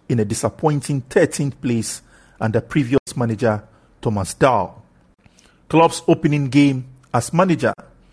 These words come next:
was on the ninth of August two thousand and eight in a three one D F B Pokal victory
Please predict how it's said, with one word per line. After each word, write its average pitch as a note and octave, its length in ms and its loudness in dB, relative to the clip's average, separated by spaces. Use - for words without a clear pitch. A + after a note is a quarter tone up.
was A#2 300 -4
on A#2+ 140 0
the A2 100 2
ninth D3 640 -2
of - 240 -6
August D#3+ 540 -2
two D3 140 -4
thousand A#2+ 340 0
and F#2+ 220 -4
eight - 360 2
in B2 100 0
a A2+ 60 4
three F3 340 -2
one C3 420 0
D C#3 240 -2
F C3 220 2
B B2+ 160 -4
Pokal A#2+ 500 0
victory - 520 -4